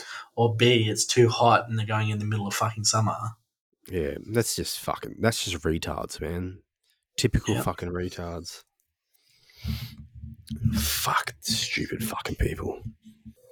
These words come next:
Speaker 2: Well, there you fucking go.
Speaker 1: Um,
Speaker 2: Absolute fuckheads.
Speaker 1: The Twelve Apostles also had, uh, some reviews.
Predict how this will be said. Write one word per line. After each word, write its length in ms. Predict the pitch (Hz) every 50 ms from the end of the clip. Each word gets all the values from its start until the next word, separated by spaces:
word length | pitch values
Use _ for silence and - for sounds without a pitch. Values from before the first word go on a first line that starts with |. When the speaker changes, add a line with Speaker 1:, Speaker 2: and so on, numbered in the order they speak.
| - _ -
Speaker 2:
Well, 140 | 135 127 127
there 100 | 131 131
you 180 | 127 123 117
fucking 680 | 101 - - - - 117 120 143 - - 131 131 120 98
go. 460 | 95 90 90 90 90 82 69 64 - 73 76 - - - - _ _ _ _ _ _ _ _ -
Speaker 1:
Um, 320 | - 113 110 107 101 101 98
Speaker 2:
Absolute 560 | 101 107 - - - - - - - 80 69
fuckheads. 720 | - - 85 80 - - - 76 69 - - - - - - - _ - - _ _ - - - - - - _ _ _ _ _ _ _ _ _ _ _ _ -
Speaker 1:
The 60 | -
Twelve 240 | 113 - 160 165 156
Apostles 480 | 156 - 156 160 160 - 226 220 202 156
also 280 | 127 147 147 - 156
had, 220 | 151 151 151 147 143
uh, 160 | 131 131 123
some 240 | - - 131 127 127
reviews. 800 | 120 113 117 120 127 143 165 196 - - - - - - -